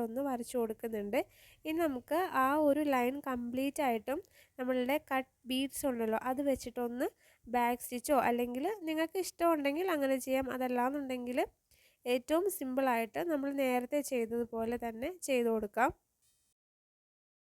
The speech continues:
ഇനി നമുക്ക് ദാ ഈ ഒരു ലൈൻ വരച്ചിട്ടുണ്ടല്ലോ,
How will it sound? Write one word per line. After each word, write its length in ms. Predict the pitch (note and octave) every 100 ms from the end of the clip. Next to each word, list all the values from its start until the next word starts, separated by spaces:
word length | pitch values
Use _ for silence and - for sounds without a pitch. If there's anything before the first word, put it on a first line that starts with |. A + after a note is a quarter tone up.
| _ _ -
ഇനി 120 | F#4 F#4
നമുക്ക് 260 | C#4 A#3+ C#4 C#4
ദാ 100 | A#3+ - D4
ഈ 20 | D4+
ഒരു 120 | D#4 D#4
ലൈൻ 180 | C4 B3 C4
വരച്ചിട്ടുണ്ടല്ലോ, 720 | A#3+ A#3 - A3+ G3+ G#3